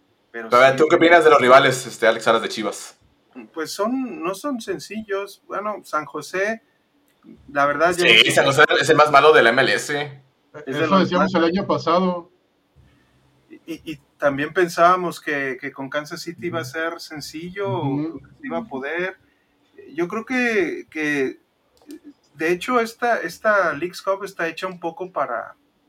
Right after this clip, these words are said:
Speaker 1: para que precisamente los equipos del M L S lleguen un poco más, este, con ritmo, ¿no?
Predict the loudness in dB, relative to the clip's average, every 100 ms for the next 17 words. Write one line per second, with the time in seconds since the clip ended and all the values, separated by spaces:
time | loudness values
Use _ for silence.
0 | _ _ _ _ _ -6 -4 -8 -10 -10
1 | -6 -6 -4 -6 -10 -12 -8 -8 -6 -6
2 | -6 -8 -8 -8 -8 -10 -12 -14 -10 -4
3 | -6 -6 -18 -20 -12 -12 -12 -16 _ _
4 | _ -10 -8 -6 -8 -8 -10 -8 -12